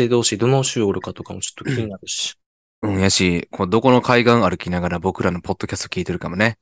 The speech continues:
Speaker 2: ぜひぜひ教えてください。
Speaker 1: <laughs> ね、アメリカ人
Speaker 2: あの、僕友達に、
Speaker 1: ちゃんと。
Speaker 2: うん、自慢したいんで、やっぱり。「いや、俺、ポッドキャストやってんねんけどさ」って言って。「カルフィル、カルフォル-、カルフォリ-、あ、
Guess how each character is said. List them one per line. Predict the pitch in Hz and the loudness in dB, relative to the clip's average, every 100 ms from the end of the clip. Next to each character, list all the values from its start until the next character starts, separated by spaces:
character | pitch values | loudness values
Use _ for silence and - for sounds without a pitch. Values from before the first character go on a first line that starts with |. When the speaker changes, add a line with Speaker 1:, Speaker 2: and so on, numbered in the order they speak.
| _ | _
Speaker 2:
ぜ | 113 | -2
ひ | 101 | 0
ぜ | 98 87 | -2 -4
ひ | |
教 | 87 | -6
え | 90 | -10
て | - - | -10 -14
く | - | -14
だ | 90 | -14
さ | - 90 | -12 -14
い。 | _ _ | _ _
Speaker 1:
<laughs> | _ - | _ -14
ね、 | 107 123 | -12 -2
ア | 117 | 2
メ | 127 | 4
リ | |
カ | 123 | 6
人 | 120 98 | 4 4
Speaker 2:
あ | |
の、 | |
僕 | 92 | 2
友 | 113 | 6
達 | 151 143 143 | 6 6 6
に、 | 143 139 135 135 | 8 8 6 4
Speaker 1:
ち | |
ゃ | 98 | 2
ん | |
と。 | - 113 | -2 0
Speaker 2:
う | 98 | 0
ん、 | |
自 | 85 | 2
慢 | 107 113 | 4 4
し | 110 | 4
た | 123 | 2
い | 92 | 0
ん | 90 | -2
で、 | 92 | -6
や | - | -6
っ | - | -8
ぱ | 87 | -12
り。 | - - - - - _ _ _ _ - - - | -14 -18 -20 -20 -20 _ _ _ _ -4 -2 -4
「い | |
や、 | 87 90 | -4 -2
俺、 | 101 104 101 | -2 0 0
ポ | 139 | 2
ッ | 131 | 4
ド | |
キ | 143 | 4
ャ | |
ス | 131 | 4
ト | |
や | 113 | 4
っ | |
て | 127 | 6
ん | 117 | 6
ね | |
ん | 101 | 4
け | |
ど | 92 | 2
さ」 | 113 101 | 2 2
っ | |
て | 82 - - - - - - | 0 -12 -20 -18 -18 -14 -8
言 | |
っ | 90 | 0
て。 | |
「カ | - 156 | 4 6
ル | 156 | 6
フ | 151 | 4
ィ | 147 151 | 2 0
ル、 | - | 2
カ | 147 | 4
ル | 143 | 6
フ | 139 | 4
ォ | 135 | 2
ル-、 | 123 123 | 0 0
カ | 113 120 | 4 4
ル | 135 | 4
フ | 143 | 2
ォ | 139 | 2
リ-、 | 135 | 2
あ、 | - 123 | 2 0